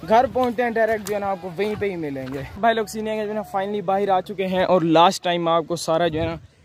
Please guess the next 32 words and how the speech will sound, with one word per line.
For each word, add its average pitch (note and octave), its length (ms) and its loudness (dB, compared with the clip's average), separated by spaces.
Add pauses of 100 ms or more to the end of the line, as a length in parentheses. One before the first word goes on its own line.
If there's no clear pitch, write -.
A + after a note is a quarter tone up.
(200)
यहाँ F3 400 0
पे E3+ 80 -2
सामने F#3 360 4
ठहर E3+ 260 -6
के D#3+ 100 -14
सारा E3 320 -8
आपको D#3 220 -10
view E3 260 -6
दिखा E3+ 320 -6
देता F3 240 -4
हूँ F3 140 -6
जी। E3+ 140 -4 (540)
और F3 220 2
भी F3 140 -4
जो E3 120 -4
है F3+ 60 -2
ना F#3 120 -2
भाई E3 480 -4
आए E3 160 0
हुए F3+ 120 -4
हैं F3 320 -6 (160)
काफ़ी F3 260 -4
ज़्यादा E3 300 -4
बंदे, D#3+ 360 -4 (840)
वो F3 160 8
भी F3 80 4
है F3+ 80 4
ना F3 120 0
नहा D#3 320 -2
रहे F3 140 2
हैं E3+ 100 -2
सारे। D#3+ 360 -2